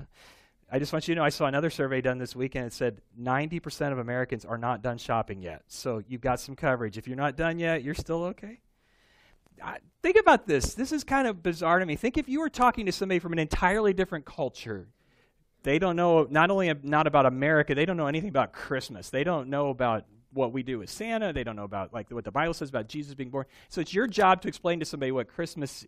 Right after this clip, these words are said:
is. And can you imagine explaining this to someone else?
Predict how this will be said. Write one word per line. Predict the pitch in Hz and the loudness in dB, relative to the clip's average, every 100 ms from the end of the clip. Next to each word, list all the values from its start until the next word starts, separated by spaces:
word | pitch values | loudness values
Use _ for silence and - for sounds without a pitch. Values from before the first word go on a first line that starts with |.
| - | -4
is. | 139 117 98 - - _ _ _ | 0 0 0 -4 -6 _ _ _
And | - 156 | -12 -10
can | - 196 | -6 -2
you | 294 | 0
imagine | 370 311 - 190 151 - _ _ _ _ | 4 4 4 -2 -4 -8 _ _ _ _
explaining | 147 - 160 175 226 175 123 | -10 -6 -2 0 0 0 2
this | 143 196 - | 2 2 -2
to | 147 | -8
someone | - 170 175 147 | -4 -2 0 0
else? | 175 208 - - | 0 -2 -8 -12